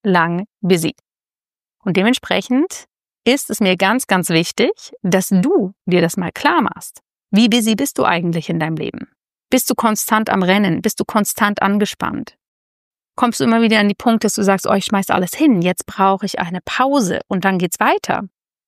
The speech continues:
Mach dir das ehrlich mal bewusst, wo du für dich stehst.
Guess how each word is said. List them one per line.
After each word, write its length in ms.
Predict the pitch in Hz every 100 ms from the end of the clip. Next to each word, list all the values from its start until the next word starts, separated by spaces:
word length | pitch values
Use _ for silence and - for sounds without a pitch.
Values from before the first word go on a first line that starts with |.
| _ _ _ _ _ _ _ _ _ _ _
Mach 340 | 202 196 247 -
dir 220 | 254 262
das 200 | 214 -
ehrlich 540 | - 190 190 196 202
mal 300 | 180 170 175
bewusst, 600 | 165 160 175 226 254 - -
wo 240 | 180 175
du 240 | 160 180 180
für 220 | - 175
dich 160 | 175 -
stehst. 500 | - - - -